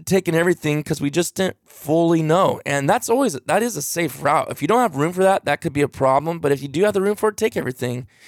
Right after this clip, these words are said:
and then play it by ear. Um, but I like to do the research and kinda see what's there first. If it's a heavy mallard area, then we're just rolling with, you know, five dozen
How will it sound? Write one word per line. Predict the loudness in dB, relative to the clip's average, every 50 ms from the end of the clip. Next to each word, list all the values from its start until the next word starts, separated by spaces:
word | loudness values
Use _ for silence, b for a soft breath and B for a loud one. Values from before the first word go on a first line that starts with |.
| B B B B B
and | -4 0 0
then | 0 0
play | 0 2 2 2 2
it | 2 0
by | -2 -2
ear. | -2 0 0 0 0 0 -2 -8 _ _ _ _ -4
Um, | -2 0 2 2 0 -2 -4 -8 -12 -10 _
but | 0 2
I | 4
like | 4 2 2 -2
to | -4
do | -2 0
the | 2 4
research | 4 4 4 4 2 -2 -2 -2
and | -6 -6
kinda | -2 -2 -2 -2
see | -2 -4 -4 -4
what's | -4 -4 -4 -2
there | 0 0 0 0
first. | -2 -4 -4 -2 -2 -4 -8 -14 b b b b b b b b b b b b b b b b b b b b b b b b b b b 0
If | 2 4
it's | 4 4 4
a | 4 4
heavy | 4 4 4 4 4
mallard | 4 4 4 4 6 6 6
area, | 6 6 6 6 6 4 4
then | 2 0 0 2
we're | 0 2
just | 2 2 0 0 2
rolling | 2 4 4 4 2 2 2
with, | 2 2 2 0 -2 -2
you | 0
know, | 2 2 0
five | 0 0 2 2 2 4 4
dozen | 2 2 2 0 -2 -4 -6 -8